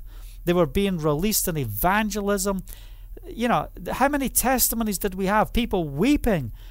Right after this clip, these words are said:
"Why are we not doing the Great Commission? Thank you for bringing us this word. Thank you for sending us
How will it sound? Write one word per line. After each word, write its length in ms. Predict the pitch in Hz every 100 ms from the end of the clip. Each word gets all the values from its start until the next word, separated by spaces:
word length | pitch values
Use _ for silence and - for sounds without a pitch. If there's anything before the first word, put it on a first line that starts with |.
| -
"Why 300 | 139 240 277
are 80 | 262
we 140 | 247
not 240 | 233 240 196
doing 160 | 233
the 80 | 208
Great 240 | 180 220
Commission? 440 | - 202 226 - 147
Thank 460 | - 233 240 233
you 120 | 226 214
for 180 | 208
bringing 340 | 156 202 220 208
us 220 | 196 - - - -
this 280 | 202 - 147
word. 280 | 190 190
Thank 320 | - 233 247 -
you 120 | 233
for 180 | - 196
sending 580 | - - 262 262 254
us 280 | 214 160 -